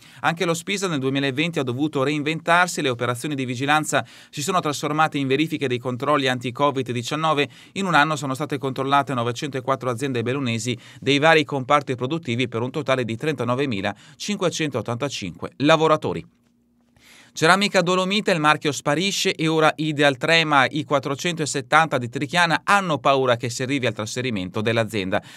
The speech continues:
L'approfondimento di Scarton a pagina dieci. Belluno, Terna ci mostri tutte le carte dell'elettrodotto, l'approfondimento di Fanta a pagina sei.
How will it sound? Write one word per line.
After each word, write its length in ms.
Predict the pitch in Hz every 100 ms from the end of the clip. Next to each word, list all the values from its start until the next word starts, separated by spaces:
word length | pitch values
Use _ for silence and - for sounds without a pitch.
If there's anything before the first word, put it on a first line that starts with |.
| -
L'approfondimento 680 | 139 143 151 156 156 156 143
di 100 | 131
Scarton 480 | 123 135 123 107 104 -
a 160 | 127
pagina 460 | 123 101 92 104 101
dieci. 400 | 95 78 - - - -
Belluno, 480 | 113 131 147 214 202
Terna 360 | 170 151 151 147
ci 180 | - 131
mostri 260 | 135 139
tutte 240 | 127 120 123
le 120 | 123
carte 340 | 135 135 135
dell'elettrodotto, 840 | 120 120 120 120 127 131 165 165 127
l'approfondimento 680 | 104 110 120 113 120 120
di 100 | 110
Fanta 360 | 107 123 127 120
a 40 |
pagina 340 | 117 117 120 123
sei. 320 | 143 151 127